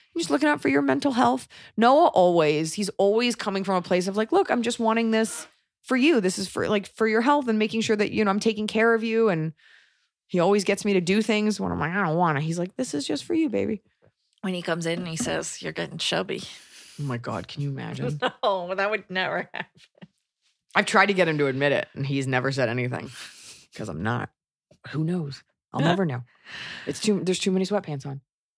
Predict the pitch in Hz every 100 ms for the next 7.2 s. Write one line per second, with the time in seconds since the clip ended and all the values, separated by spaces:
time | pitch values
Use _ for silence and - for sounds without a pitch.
0 | _ _ _ _ - 190 208 220 226 226
1 | - - - - - - - - 233 226
2 | 190 175 170 - - - - _ _ _
3 | _ - 175 175 165 - 156 160 175 175
4 | 170 - - - 190 - _ _ _ _
5 | _ _ - 220 233 214 185 180 175 156
6 | 160 151 135 - 101 160 139 - - -
7 | -